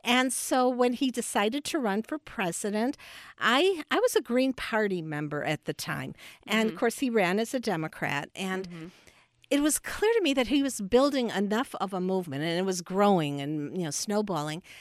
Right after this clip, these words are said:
Speaker 1: that I wanted to be able to vote for him. So, um, but I didn't, I, to me, both the Democrats and Republicans are corporate controlled, although I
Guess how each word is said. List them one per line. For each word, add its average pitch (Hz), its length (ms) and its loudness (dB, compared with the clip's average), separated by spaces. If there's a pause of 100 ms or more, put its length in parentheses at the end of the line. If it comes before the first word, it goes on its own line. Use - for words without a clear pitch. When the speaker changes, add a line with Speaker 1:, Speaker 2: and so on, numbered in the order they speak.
(140)
Speaker 1:
that 247 200 0
I 262 120 2
wanted 294 320 0
to - 80 -10
be 202 140 0
able 180 220 -6
to - 140 -10
vote 160 280 -4
for - 160 -8
him. 143 180 -8
So, 190 320 -2 (480)
um, 185 380 -2
but 247 100 0
I 240 120 2
didn't, 320 500 -2
I, 262 240 2 (640)
to - 160 -2
me, 302 260 4
both 233 360 2
the 240 80 -4
Democrats 233 680 0
and 190 440 -2
Republicans 190 600 -4
are 175 140 2
corporate 202 420 0
controlled, 170 440 0
although 190 260 0
I 185 140 2